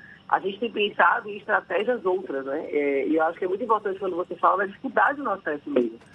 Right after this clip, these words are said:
Muitas mulheres estão em locais, né, dentro das suas casas, dividindo o seu teto, né, com agressores, e infelizmente muitas vezes compartilham o computador, compartilham o celular, e infelizmente elas não conseguem ter acesso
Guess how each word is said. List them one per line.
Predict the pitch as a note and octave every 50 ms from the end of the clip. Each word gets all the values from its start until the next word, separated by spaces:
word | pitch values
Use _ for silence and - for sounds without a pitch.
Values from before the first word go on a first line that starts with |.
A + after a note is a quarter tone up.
| - - - - - F3+
Muitas | G#3 A#3 A3+ B3+ B3
mulheres | C4 C4+ B3 G#3 G3 A3 B3 B3+
estão | C#4 - - B3 A3 A3
em | A#3+ B3+
locais, | B3 B3 A#3 - - F#3+ E3 D#3 E3+ G3 A#3 - - -
né, | F#3 F#3+ G#3+
dentro | G3+ F3+ G#3+ B3
das | A#3+ C#4 C4
suas | - A3+ G#3 G#3 -
casas, | - E3 D3+ D#3+ D#3+ G3 - - - - - - - - - E3
dividindo | F#3 A3+ G#3+ C4+ C4 G3+ E3 D#3 G3+ C4 D#4 D#4+ F4 E4+ E4 - -
o | A3+ A3+ A#3 A3+ G#3 - -
seu | A3+ G#3
teto, | G#3 - F#3 D#3 C#3+ - - - D3
né, | D3+ F3 A3
com | - - A3 A3 B3+ C#4 C#4 C4 G#3 -
agressores, | - E3 F3 F3 F3 F3+ F3+ - - D3 D3+ D#3+ G#3 - - - - - - - -
e | - G#3 B3+
infelizmente | C#4 D4 D#4+ B3+ C#4 B3 B3 A3+ B3+ B3+ C#4+
muitas | B3+ B3 C4+ C#4+ D4+ C#4+ A#3+
vezes | G#3 G#3 G3+ G3+
compartilham | - B3 A#3+ A#3+ - - - - - A#3 A3+ G#3 G#3+
o | G#3+
computador, | G#3+ G#3 - - A3+ G3+ F3 D#3+ E3 F3 F#3
compartilham | - G#3+ G3 G3 G3 F#3+ - - - G#3+ A3 A#3 A#3+
o | - -
celular, | G#3+ G3+ F#3+ F3 E3 E3 D#3 E3 F#3 - - - - - - - _ -
e | G3 A3 A#3+ C4 E4 E4 -
infelizmente | B3 C#4 D#4+ - F4 E4+ C4+ A#3+ G3 G#3 F#3 G3 A#3+
elas | G#3+ G#3+ G#3
não | G#3+ G#3 G3+
conseguem | B3 B3 A#3+ - - G3 G#3 G#3+ A3 G#3+
ter | - G#3
acesso | G#3+ G3+ - - E3 D#3+ E3+